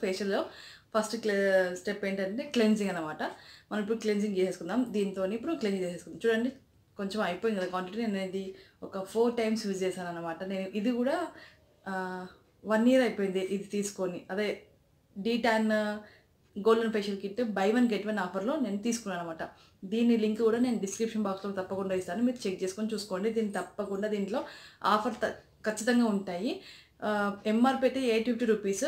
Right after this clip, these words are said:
but దీంట్లో ఆఫర్‌లోనే నేను తీసుకున్నది. దీని ఖచ్చిత-, ఇప్పుడు ఫెస్టివల్ ఆఫర్స్ కూడా నడుస్తున్నాయి. ప్రతి, ఆ, ఆన్‌లైన్ షాప్‌లో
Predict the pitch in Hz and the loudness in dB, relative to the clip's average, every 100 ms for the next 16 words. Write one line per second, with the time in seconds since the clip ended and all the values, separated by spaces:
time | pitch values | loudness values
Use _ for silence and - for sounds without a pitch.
0 | 339 254 254 285 226 233 262 190 202 202 | 2 2 0 0 0 2 2 2 -2 -2
1 | 196 196 254 233 220 226 220 196 - 175 | -2 0 -2 -2 -2 -2 -2 -4 -6 -8
2 | 165 - - - 208 214 196 196 208 214 | -8 -10 -14 -8 -2 -2 -2 -4 -4 2
3 | 240 220 190 190 - - - 202 208 240 | 6 6 4 -8 -16 -18 -6 -4 0 2
4 | 220 220 214 233 240 196 202 208 202 196 | 2 2 0 0 0 -2 -2 -2 0 -2
5 | 190 - 233 220 214 208 202 - _ 185 | -4 -4 -2 2 2 2 -4 -16 _ -6
6 | 185 180 180 190 196 208 214 208 202 202 | -4 -4 -4 -2 0 2 2 0 0 0
7 | 202 190 269 | -2 0 2